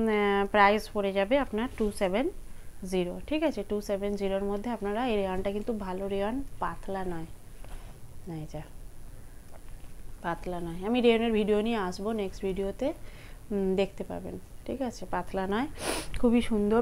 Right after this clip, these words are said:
বড় বহরের। আপনাদের নিশ্চয়ই পছন্দ হয়েছে, পছন্দ হলে আমাকে, উম, call করবেন, WhatsApp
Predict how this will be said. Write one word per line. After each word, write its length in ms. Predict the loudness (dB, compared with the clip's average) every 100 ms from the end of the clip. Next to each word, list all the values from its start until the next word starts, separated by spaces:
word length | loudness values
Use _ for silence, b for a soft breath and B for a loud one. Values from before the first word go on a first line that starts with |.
| 6
বড় 160 | 6 8 6 4 B B -4 2
বহরের। 500 | 4 4 6 6 4 0 -12 -12 -10 -10 -10 -10 -10 -12 -12 -10 B B B B 4
আপনাদের 280 | 4 4 4
নিশ্চয়ই 260 | 2 2 2
পছন্দ 300 | 2 2 0 2 2
হয়েছে, 200 | 2 0 0
পছন্দ 320 | 0 0 0 2
হলে 160 | 2 2 2
আমাকে, 280 | 0 0 0 0
উম, 760 | 0 0 0 0 0 0 -2 -2 2
call 140 | 4 4 4
করবেন, 300 | 2 2 0 0
WhatsApp 320 | -4 -4